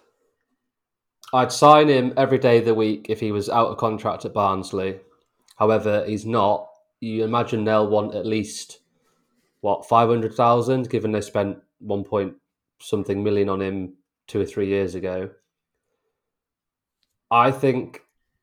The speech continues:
a Herbie Kane that plays further forward with an Alex Gorin doing the dirty work behind him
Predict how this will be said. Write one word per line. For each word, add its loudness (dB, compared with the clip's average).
a -4
Herbie 2
Kane 2
that -6
plays 2
further 2
forward 2
with -4
an -2
Alex -2
Gorin 2
doing 0
the -4
dirty 0
work 0
behind -2
him -6